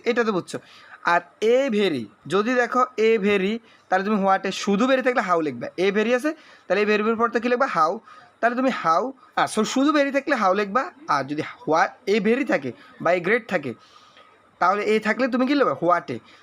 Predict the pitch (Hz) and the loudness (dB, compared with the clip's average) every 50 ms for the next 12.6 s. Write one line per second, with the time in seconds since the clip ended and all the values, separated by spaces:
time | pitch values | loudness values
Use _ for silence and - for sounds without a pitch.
0 | _ - 170 190 175 156 165 185 196 214 247 240 - 269 254 262 254 - 214 190 | _ -2 0 0 0 2 2 2 4 2 2 0 0 0 0 0 0 0 0 0
1 | 180 175 175 - 208 240 269 254 - - - - - - - 139 147 175 214 226 | 0 -2 -2 -2 0 0 0 -2 -6 -14 -18 -20 -16 -8 -4 -2 0 0 0 0
2 | 220 - 190 226 262 254 - - 262 262 262 247 226 185 190 165 151 139 143 147 | 0 -2 -2 -2 -2 -2 -2 -2 -2 0 0 -2 -2 0 0 -2 0 0 0 -2
3 | 151 170 180 - 175 175 165 196 202 196 214 202 202 190 214 254 294 - - - | -2 -2 -2 -2 -2 -2 -2 -2 -4 -2 -2 -2 -2 0 -2 -2 -4 -4 -8 -18
4 | - - _ _ - 190 180 165 170 165 156 175 175 160 160 170 170 170 220 233 | -20 -20 _ _ 0 2 2 2 0 -2 -2 -2 0 0 0 -2 -2 -2 0 0
5 | 254 208 156 160 156 139 147 143 139 131 - 143 127 127 135 123 - 135 131 127 | 0 0 0 -2 -2 -2 -4 -4 -4 -4 -2 -4 -4 -4 -6 -8 -6 -6 -6 -4
6 | 120 113 117 - 139 123 127 139 135 135 127 123 120 - - - 135 - _ _ | -6 -6 -6 -4 -4 -2 -2 -2 -2 0 0 0 -2 -2 -6 -12 -18 -20 _ _
7 | _ _ _ _ _ _ - 170 180 269 233 139 - - _ _ _ _ _ _ | _ _ _ _ _ _ -6 -2 0 0 -2 -2 -6 -12 _ _ _ _ _ _
8 | _ _ - 196 208 220 220 226 214 220 226 226 214 202 220 226 233 226 214 202 | _ _ 0 0 2 2 2 0 0 0 2 0 0 0 0 2 2 0 0 -2
9 | 226 214 214 220 208 214 214 214 - - - - - - 180 180 196 208 202 - | -2 -2 0 0 2 0 0 -2 -6 -16 -20 -12 -4 0 2 2 2 2 0 0
10 | 226 214 208 208 202 208 202 202 202 202 208 196 208 208 208 196 - - - _ | 0 0 0 0 0 0 0 0 0 0 -2 -2 -2 -2 -4 -4 -8 -16 -20 _
11 | _ - 190 208 196 208 202 208 202 196 185 - 220 226 233 240 247 247 247 262 | _ -2 0 0 2 2 2 0 0 -2 -2 -2 -2 0 2 2 2 2 0 2
12 | 277 277 269 269 269 254 - - 294 262 320 403 | 2 2 2 2 0 -2 -4 -4 -2 0 0 -2